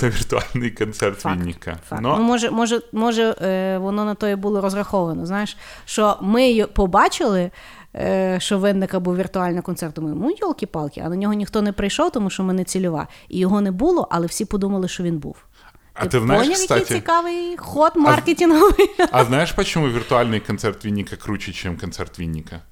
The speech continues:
Speaker 2: Ні.
Speaker 1: Потому що Віннік, реально ж, у нього завжди sold out.
Speaker 2: Да.
Speaker 1: А в віртуальному концерті sold
Speaker 2: Не
Speaker 1: out
Speaker 2: може
Speaker 1: не
Speaker 2: бути,
Speaker 1: буде.
Speaker 2: да. Мужик масштабнеться.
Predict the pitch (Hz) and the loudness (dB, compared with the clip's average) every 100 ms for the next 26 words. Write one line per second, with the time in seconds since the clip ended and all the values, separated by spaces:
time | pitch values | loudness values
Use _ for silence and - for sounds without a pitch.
0 | - 175 151 139 - 98 104 110 - 113 | -10 -6 -6 -8 -4 -2 0 0 0 2
1 | 104 101 101 98 120 156 - - - - | 2 0 -6 -4 -2 -2 -4 -12 -16 -6
2 | 98 107 120 101 90 104 95 95 - 98 | -2 -2 -2 -4 -6 -8 -6 -4 -6 -4
3 | 98 - 98 90 87 80 78 - - - | -6 -4 -8 -4 -4 -6 -10 -18 -20 -16
4 | - 170 151 - 104 98 107 - 110 139 | -8 -6 -6 -4 -4 -2 -4 0 0 0
5 | 143 - 117 - 95 - - 101 95 104 | -2 -4 -6 -4 -8 -8 -8 -6 0 0
6 | 98 - 90 170 135 175 165 175 - - | 0 0 -2 -4 -6 -6 -8 -10 -18 -20
7 | - - - - - - - - - - | -20 -20 -20 -20 -18 -16 -14 -18 -10 -4
8 | 185 196 208 185 - 190 190 220 - - | -2 -2 -4 -6 -6 -6 -4 -6 -8 -12